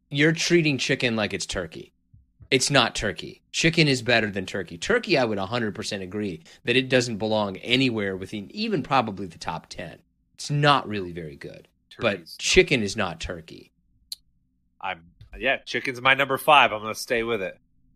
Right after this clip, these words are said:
Speaker 1: Okay, my number five is sausage. I don't care what kind of sausage it is, pork sausage, beef sausage,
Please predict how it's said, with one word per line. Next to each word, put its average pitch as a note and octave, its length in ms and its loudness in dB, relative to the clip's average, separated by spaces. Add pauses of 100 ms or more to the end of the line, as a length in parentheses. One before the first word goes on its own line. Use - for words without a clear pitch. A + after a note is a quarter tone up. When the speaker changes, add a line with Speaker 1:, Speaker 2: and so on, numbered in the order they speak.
(560)
Speaker 1:
Okay, G#2+ 360 -2
my D3+ 200 4
number G#3 200 6
five A#2 360 4
is E2 80 -8
sausage. - 720 -6 (340)
I G3+ 100 2
don't G#3 160 2
care C#3+ 200 4
what G#2+ 380 -2
kind B2+ 340 0
of A2 80 -4
sausage A#2+ 520 -2
it G#2 100 -4
is, G#2+ 280 -4 (280)
pork G#2+ 260 -4
sausage, G2+ 560 -6 (260)
beef G#2 240 -4
sausage, F#2 640 -6